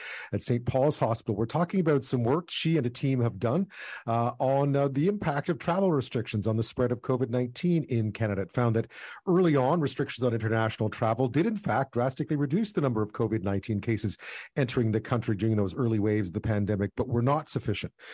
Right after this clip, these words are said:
to prevent new outbreaks over time. When we come back, just what we've learned and how it can be applied in the future, 'cause we really went into this pandemic, uh, blind in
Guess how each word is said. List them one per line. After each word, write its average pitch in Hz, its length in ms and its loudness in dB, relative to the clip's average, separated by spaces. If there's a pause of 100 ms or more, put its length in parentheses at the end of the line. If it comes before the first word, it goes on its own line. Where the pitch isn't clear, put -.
(280)
to - 80 -10
prevent 110 280 0
new 110 260 2
outbreaks 104 580 -2
over 104 160 0
time. 120 220 2
When 139 100 4
we 226 60 2
come 214 160 0
back, 180 160 4
just - 200 -2
what 131 220 0
we've 220 160 2
learned 135 440 2
and 131 140 0
how 147 100 2
it 160 120 -2
can 160 140 -2
be 135 100 2
applied 127 460 2 (440)
in 143 120 0
the 135 180 0
future, 233 300 0
'cause - 180 -4
we 127 160 0
really 156 200 2
went 127 120 2
into 135 240 0
this 170 180 -2
pandemic, 113 640 -2
uh, 113 440 2 (320)
blind 151 340 2
in 98 80 -2